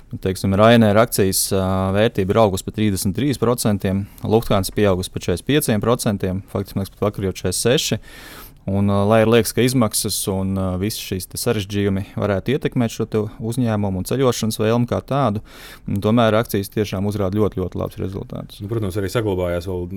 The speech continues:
Speaker 2: daudz jautājumu, cik tad bija atliktie lidojumi, kur cilvēki neaizlidoja, un tad, ā, šobrīd pastiprināti lido, cik biznesa lidojumi tika ietekmēti un kā tas nākotnē, un vai palielināsies, vai, vai tomēr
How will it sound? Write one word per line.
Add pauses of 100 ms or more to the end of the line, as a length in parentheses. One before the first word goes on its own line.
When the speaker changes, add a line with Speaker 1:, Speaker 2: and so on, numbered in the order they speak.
(120)
Speaker 2:
daudz
jautājumu,
cik
tad (400)
bija
atliktie (340)
lidojumi,
kur
cilvēki
neaizlidoja,
un
tad,
ā,
šobrīd
pastiprināti
lido,
cik
biznesa
lidojumi
tika
ietekmēti
un
kā
tas
nākotnē, (960)
un
vai
palielināsies,
vai, (200)
vai
tomēr